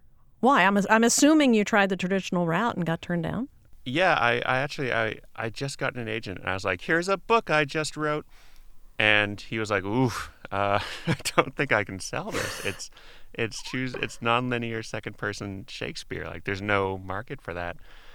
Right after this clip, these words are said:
Speaker 2: And I was already planning to do a Kickstarter, so I said, "Well, great, I'll do the Kickstarter I was gonna do anyway, and we'll see how it goes." And it went really well. And then when I wrote Romeo and or Juliet, the sequel book, we sort of had the Kickstarter to point to and be like, "This is a thing that people would like to read."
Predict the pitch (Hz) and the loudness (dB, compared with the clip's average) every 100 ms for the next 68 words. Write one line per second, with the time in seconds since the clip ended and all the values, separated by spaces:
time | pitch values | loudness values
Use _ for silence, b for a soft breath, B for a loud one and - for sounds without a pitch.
0 | b b b - 101 98 113 135 131 127 | b b b 2 4 6 6 4 2 0
1 | 120 101 90 131 - 95 85 - 90 92 | 0 -2 -6 -8 -8 -8 -8 -6 -6 -4
2 | 92 90 - 95 98 - 101 95 95 92 | -6 -8 -8 -6 -4 2 2 2 -2 -6
3 | - 95 95 90 92 90 92 90 85 90 | -8 -8 -6 -6 -6 -6 -4 -4 -6 -6
4 | - 95 87 87 92 87 92 104 101 101 | -10 -10 -10 -8 -8 -8 -4 0 0 0
5 | 92 101 92 90 b b b b - - | 4 6 6 4 b b b b -10 -2
6 | 98 98 98 95 95 101 98 95 90 90 | 2 4 4 4 2 0 -2 -2 -2 -4
7 | 90 85 110 104 92 87 - - - - | -4 -4 -2 0 0 -2 -8 -18 -16 -12
8 | 92 135 131 101 98 92 - - 110 - | -8 -6 -4 0 2 0 -4 -12 -6 -2
9 | 104 104 98 95 - 110 - 95 87 - | 2 4 2 0 -8 -10 -4 -4 -4 -6
10 | 101 98 87 87 85 - - 104 123 131 | -6 -6 -6 -2 -4 -6 -4 -4 -4 -6
11 | - 85 87 113 - 113 - - 104 107 | -4 -4 -6 -8 -8 -10 -8 -10 -8 -8
12 | 92 85 - 147 139 92 | -8 -10 -8 -2 -2 -2